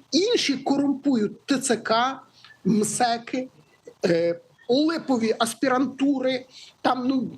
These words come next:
є, що таке не було. Вже, е, по-, третя освіта вища відпала,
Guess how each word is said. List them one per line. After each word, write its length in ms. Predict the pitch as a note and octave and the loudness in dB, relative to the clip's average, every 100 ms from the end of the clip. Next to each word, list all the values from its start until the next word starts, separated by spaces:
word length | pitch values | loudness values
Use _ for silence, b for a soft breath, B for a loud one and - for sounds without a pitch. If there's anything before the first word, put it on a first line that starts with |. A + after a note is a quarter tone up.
| - | -2
є, 180 | G3+ G#3+ | 0 0
що 260 | - D4+ | -2 -4
таке 200 | - B3+ | -2 -2
не 100 | B3 | 0
було. 260 | G#3+ F#3 D#3+ | 0 0 0
Вже, 280 | F#3 A#3+ - B B | -2 -2 -4 B B
е, 140 | F#3+ F3 | 0 0
по-, 200 | F3 B3+ - - | 0 -2 -4 -2
третя 320 | C#4+ C#4+ C4 | -2 0 0
освіта 680 | A3+ A3 B3 A#3 A3 G3 F#3 _ | 0 -2 0 0 2 0 -4 _
вища 400 | F#3 G#3+ G#3+ G#3+ | 0 0 0 -2
відпала, 520 | F3+ F3 - A#3 D3+ | -2 -2 -2 -2 -2